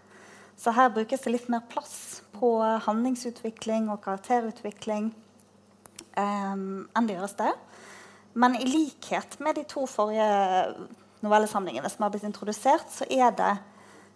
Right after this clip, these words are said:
det er ganske sånn romanaktige fortellinger, eh, og romanaktige handlingsforløp. Det er ikke så mange av de sjangertrekkene vi, eh,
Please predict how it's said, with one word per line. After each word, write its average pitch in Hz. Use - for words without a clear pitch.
det 226
er 240
ganske 269
sånn 254
romanaktige 240
fortellinger, 220
eh, 202
og 196
romanaktige 196
handlingsforløp. 190
Det -
er 254
ikke -
så 233
mange 185
av 202
de 185
sjangertrekkene 185
vi, 175
eh, 175